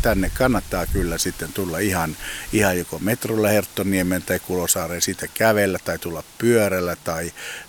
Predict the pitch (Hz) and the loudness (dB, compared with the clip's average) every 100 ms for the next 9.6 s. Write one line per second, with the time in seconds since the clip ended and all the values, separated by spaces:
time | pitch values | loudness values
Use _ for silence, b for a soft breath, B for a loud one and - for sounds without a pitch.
0 | - 95 85 85 78 - 107 104 - 95 | -2 2 2 -2 -8 -2 0 2 0 0
1 | 87 92 - 92 90 92 85 90 80 98 | -4 -8 -4 -4 -2 -4 -4 -6 -4 -4
2 | - 90 85 82 78 87 85 82 92 85 | -4 -4 -4 -6 -6 -4 -2 -4 -6 -6
3 | 82 92 82 - - 104 95 107 98 104 | -4 -6 -6 -8 0 2 4 2 2 0
4 | 104 90 - 95 87 - 85 B B B | 0 0 0 0 0 -6 -8 B B B
5 | B 110 101 95 - - - 110 98 87 | B 0 2 0 -6 -6 -2 0 0 -2
6 | - 92 - - 113 107 95 - 92 107 | -10 -10 -10 -4 0 0 -2 -2 -2 -2
7 | - 95 101 92 95 95 160 151 101 95 | -2 -2 0 -2 -2 2 4 6 4 0
8 | 92 92 - 90 80 78 85 76 90 82 | -2 -2 -4 -6 -6 -8 -10 -6 -6 -6
9 | 78 - 87 82 78 82 | -8 -8 -6 -6 -6 -10